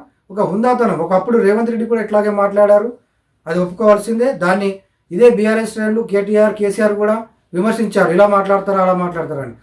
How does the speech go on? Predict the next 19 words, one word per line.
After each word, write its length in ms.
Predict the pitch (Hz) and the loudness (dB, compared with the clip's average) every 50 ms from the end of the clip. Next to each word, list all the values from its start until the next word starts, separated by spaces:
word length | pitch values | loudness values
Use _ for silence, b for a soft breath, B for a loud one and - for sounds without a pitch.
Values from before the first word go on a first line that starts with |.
| b b b b b | b b b b b
అదే 140 | 185 226 262 | -2 0 2
హుందాతనం 520 | 220 202 220 240 247 247 247 240 247 220 | 2 2 2 2 2 0 0 0 0 0
మీలో 220 | 202 220 233 240 233 | 0 2 4 4 4
ఎందుకు 260 | 226 220 208 - 214 | 4 2 -2 -2 0
లేదు? 200 | 190 190 208 214 | 2 4 4 4
ఇప్పుడు 280 | 208 - 147 131 123 - _ b b b b - | 2 -2 -2 -8 -12 -14 _ b b b b -4
మీరు 140 | 180 208 202 | 0 2 2
అంతకంటే 360 | 196 196 226 220 233 226 214 | 2 0 0 -2 -2 -2 -2
ఎక్కువగా, 280 | 214 - 226 220 220 208 | -2 -2 -2 0 2 2
అంతకు 300 | 202 196 196 202 185 180 | 0 2 -2 -2 -2 0
మించి 340 | 175 190 214 214 214 262 | -2 0 0 -2 -2 -2
మాట్లాడుతున్న 540 | 226 214 208 202 196 208 202 202 - 208 202 | 0 0 0 0 2 0 0 0 -2 -4 -2
ఈ 260 | 196 175 175 175 170 - b b b b b - | 0 0 0 0 -2 -4 b b b b b -8
సందర్భాన్ని 480 | 156 165 196 208 208 202 202 196 208 220 | -6 0 0 0 2 2 2 2 2 -2
ప్రజలు 300 | 214 165 160 185 196 185 | -4 -4 -2 -2 -2 0
గమనిస్తున్నారు, 680 | 180 180 185 190 185 - 196 180 185 185 196 226 226 - b b b b b b b b - | 0 -2 -2 -4 -6 -6 -6 -4 -4 -2 -4 -4 -6 -10 b b b b b b b b -6
ఎవరు 220 | 139 170 190 202 | -2 2 2 4
హర్షించడం 600 | 185 160 156 156 - 202 208 220 233 233 233 226 | 4 2 0 -2 -4 -4 -2 0 2 2 2 2
లేదు. 340 | 214 202 196 185 208 233 - | 2 2 2 2 0 -2 -4